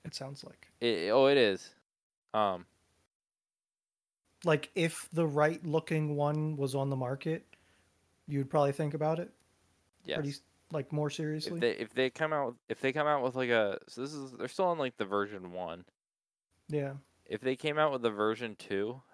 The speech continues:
Speaker 2: and it was a little, like, it was designed a little more different, I'd
Speaker 1: Yeah.
Speaker 2: reevaluate. It's, like, right on the cusp.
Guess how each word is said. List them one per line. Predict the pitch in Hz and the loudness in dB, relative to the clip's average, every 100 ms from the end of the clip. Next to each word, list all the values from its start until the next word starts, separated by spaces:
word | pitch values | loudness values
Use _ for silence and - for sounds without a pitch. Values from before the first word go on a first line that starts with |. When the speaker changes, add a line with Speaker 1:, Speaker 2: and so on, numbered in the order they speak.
| _ | _
Speaker 2:
and | - 104 | -14 -10
it | 95 | -8
was | 98 101 | -6 -4
a | |
little, | 92 92 101 107 107 101 | -4 -2 -2 0 0 0
like, | 95 95 - - _ _ _ _ _ _ _ _ _ | -2 -2 -6 -20 _ _ _ _ _ _ _ _ _
it | 101 | -6
was | 98 98 | -6 -4
designed | 104 92 98 101 92 | -4 0 0 0 -4
a | |
little | 90 92 95 90 _ - | -4 -2 -4 -6 _ -14
more | 92 92 90 92 - | -10 -8 -10 _ -8
different, | 131 - 110 120 _ _ _ _ _ _ _ _ _ _ _ _ _ _ _ _ _ _ _ - | -8 -6 -8 -8 _ _ _ _ _ _ _ _ _ _ _ _ _ _ _ _ _ _ _ -4
I'd | 107 | -4
Speaker 1:
Yeah. | |
Speaker 2:
reevaluate. | 110 113 110 113 - | -2 -4 -2 -2 -4
It's, | 98 | -6
like, | 127 | -4
right | 104 117 | 4 4
on | 135 | 4
the | 117 | 0
cusp. | - 98 - - | 0 -2 -2 -10